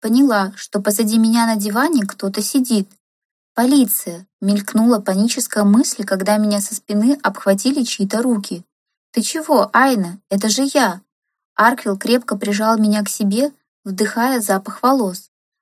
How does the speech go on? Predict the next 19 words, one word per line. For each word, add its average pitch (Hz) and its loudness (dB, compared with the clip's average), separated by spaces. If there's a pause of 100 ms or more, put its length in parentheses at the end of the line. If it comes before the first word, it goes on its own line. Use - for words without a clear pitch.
(140)
«От 196 -6
тебя 240 4
дымом 240 4
пахнет. 196 2 (160)
Возьми 208 2
духи». 196 -4 (520)
Нельзя, 220 0
чтобы 202 -4
кто-то 208 -2
понял, 247 2
что - -6
мы 190 4
были 202 0
в 233 -2
столице. 220 0 (600)
«Ари, 233 2
ты 214 2
не 226 10
уехал?» 233 2